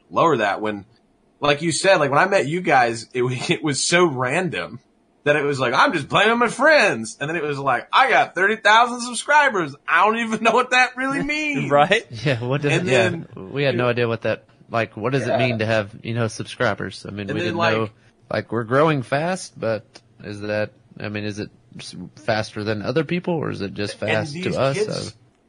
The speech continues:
Speaker 1: coming up, dude, like, they look at it like, "Oh, I got, I got a wave now. Now I gotta make money." And see, it didn't, it didn't come to me that it could be a job until, like,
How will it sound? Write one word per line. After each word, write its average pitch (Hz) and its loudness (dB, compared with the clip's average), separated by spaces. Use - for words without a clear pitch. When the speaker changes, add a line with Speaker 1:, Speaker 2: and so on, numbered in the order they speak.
Speaker 1:
coming 170 -4
up, 247 -4
dude, 117 -4
like, 110 0
they 139 -2
look 165 -4
at 196 0
it 113 -6
like, 107 0
"Oh, 151 2
I 175 0
got, 156 2
I 143 0
got 156 2
a 120 2
wave 123 -4
now. 85 -2
Now 143 -2
I 160 0
gotta 120 2
make 98 -6
money." 101 -4
And 143 -4
see, 170 -2
it 214 -6
didn't, 208 -2
it 180 -2
didn't 180 -4
come 175 -2
to 139 -4
me 147 -2
that 139 -4
it 113 -6
could 101 -10
be 117 -4
a 95 -4
job 101 2
until, 98 -8
like, 90 -2